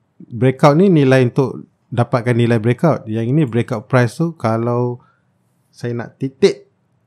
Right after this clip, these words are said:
keluarkan titik pada candle tu. Jadi saya gunakan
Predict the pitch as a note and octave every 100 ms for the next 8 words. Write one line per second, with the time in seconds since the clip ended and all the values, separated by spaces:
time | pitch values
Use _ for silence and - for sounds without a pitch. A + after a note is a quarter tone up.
0 | _ _ C3 C#3+ C#3+ C#3 C#3 B2+ C3 B2+
1 | C3+ A#2+ A#2 B2 A#2+ A#2 A#2 G#2+ G#2 G2
2 | A2+ C#3 C3+ B2+ A2+ A#2 B2 - B2 B2
3 | B2